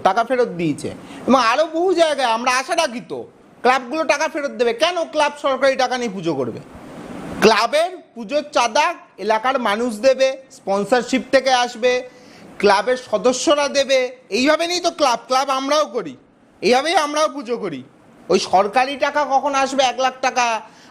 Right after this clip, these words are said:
আসল মূল উদ্দেশ্য কি জানেন? এক লাখ দশ হাজার টাকা দিয়ে ক্লাবে দুর্গা ঠাকুরের পিছনে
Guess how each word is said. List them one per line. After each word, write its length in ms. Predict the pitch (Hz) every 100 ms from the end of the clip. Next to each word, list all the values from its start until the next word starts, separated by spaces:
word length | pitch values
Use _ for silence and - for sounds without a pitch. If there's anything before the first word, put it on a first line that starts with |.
| -
আসল 360 | 175 - 262
মূল 260 | 254 240 240
উদ্দেশ্য 400 | 220 254 302 359
কি 80 | 349
জানেন? 260 | 427 427
এক 180 | 220 202
লাখ 160 | 226 247
দশ 220 | 214 226 226
হাজার 140 | 254 254
টাকা 200 | 269 277
দিয়ে 180 | 302 349 427 - _ _ -
ক্লাবে 440 | 208 208 247 311
দুর্গা 300 | 226 233 247
ঠাকুরের 420 | 254 247 277 277
পিছনে 380 | 277 226 285 311